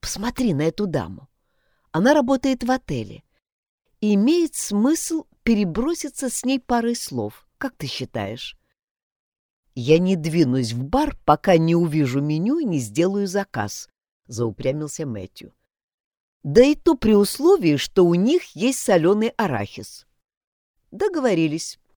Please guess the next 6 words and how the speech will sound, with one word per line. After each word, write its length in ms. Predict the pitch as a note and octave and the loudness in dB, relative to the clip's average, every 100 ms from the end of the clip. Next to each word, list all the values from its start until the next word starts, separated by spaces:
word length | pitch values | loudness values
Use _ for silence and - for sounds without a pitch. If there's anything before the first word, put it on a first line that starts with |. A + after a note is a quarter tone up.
| _ _ _ - | _ _ _ -14
согласилась 800 | - A#2+ C#3 C#3 D3+ C#3+ D#3 - | -8 -4 -4 -2 -2 -2 -2 -6
Тора 280 | D#4+ E4+ D#4+ - | -4 -4 -6 -4
и 80 | F#3 | -4
улыбнулась 600 | C#3+ C3+ B2 G3 B3 - | -2 -2 -2 -2 -4 -4
подошедшему 760 | C#3 A2+ - B2+ - D3 D3 | -4 -4 -4 -6 -4 -6 -6
официанту. 760 | - - C#3+ - F#2+ F#2 _ A2 | -8 -12 -12 -12 -12 -12 _ -20